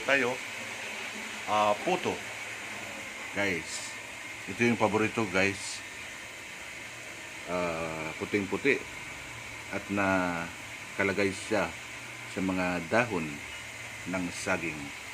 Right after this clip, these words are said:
Dagdag bango guys. At ito naman ang partner niya, the best na partner. Kape. Kupiko. Guys, ito.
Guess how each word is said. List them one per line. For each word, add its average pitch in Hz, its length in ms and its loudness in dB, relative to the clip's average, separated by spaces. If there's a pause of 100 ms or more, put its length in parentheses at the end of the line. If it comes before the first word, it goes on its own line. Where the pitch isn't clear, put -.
(920)
Dagdag 95 480 0
bango 98 240 0 (240)
guys. 78 280 -2 (1500)
At 104 80 -2
ito 120 240 0
naman 139 240 8
ang 131 160 6
partner 123 320 6
niya, 123 180 8 (460)
the 104 80 4
best 107 240 2
na 98 80 0
partner. 90 400 4 (1300)
Kape. 107 320 0 (1200)
Kupiko. 127 400 2 (1500)
Guys, 87 160 -4
ito. 92 160 2